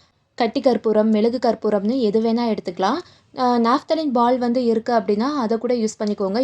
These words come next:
இன்னுமே நல்லா எஃபெக்டிவா இருக்கும். ஒரு பேப்பர்ல ரெண்டு நாப்தலின் பால் வச்சு நல்லா இடி உரல் வச்சு இடிச்சு பவுடர் பண்ணி எடுத்துக்கிட்டாச்சு.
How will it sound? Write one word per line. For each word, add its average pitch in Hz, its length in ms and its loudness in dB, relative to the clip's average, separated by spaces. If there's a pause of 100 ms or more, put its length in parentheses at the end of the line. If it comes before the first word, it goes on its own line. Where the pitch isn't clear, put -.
இன்னுமே 240 320 -2
நல்லா 208 140 0
எஃபெக்டிவா 208 560 -2
இருக்கும். 185 360 -2 (680)
ஒரு 220 200 0
பேப்பர்ல 262 520 0
ரெண்டு 214 240 0
நாப்தலின் 226 500 -2
பால் 214 240 2
வச்சு 208 340 -2
நல்லா 220 260 0
இடி 233 220 0
உரல் 233 260 -2
வச்சு 196 320 -4
இடிச்சு 196 300 -4
பவுடர் 208 320 -2
பண்ணி 208 260 -4
எடுத்துக்கிட்டாச்சு. 190 640 -4